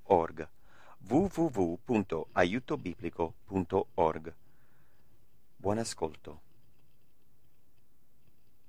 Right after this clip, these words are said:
Visto che abbiamo tanto bisogno dell'aiuto di Dio, vogliamo continuare a capire meglio come pregare. Studiando quello che Gesù ci insegna nella preghiera,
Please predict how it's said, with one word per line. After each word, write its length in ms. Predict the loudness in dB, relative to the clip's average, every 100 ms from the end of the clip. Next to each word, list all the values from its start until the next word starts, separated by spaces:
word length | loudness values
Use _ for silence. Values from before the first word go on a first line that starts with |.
| -16 -16 -16 -14 -16 -18 _ -4
Visto 400 | 4 4 4 -2
che 140 | 4 4
abbiamo 340 | 6 4 4 4
tanto 320 | 4 2 -4
bisogno 540 | 2 8 8 6 2
dell'aiuto 540 | 4 6 6 2 -4 -6
di 140 | -4
Dio, 440 | -4 -4 -4 -8 -10 _ _ _ _ _
vogliamo 340 | 6 10 8 6
continuare 640 | 2 2 8 10 12 12
a 160 | 10 4 _ _
capire 400 | -2 2 4 4
meglio 380 | 4 4 4 0
come 240 | 0 -2
pregare. 560 | 4 4 4 0 -2 -8 _ _ _ _ _ _ _ _
Studiando 540 | -12 -2 10 12 12 10
quello 220 | 8 8
che 160 | 8 8
Gesù 480 | 10 12 12 10
ci 160 | 8 6
insegna 480 | 6 6 8 8 10
nella 160 | 10
preghiera, 420 | 10 8 10 10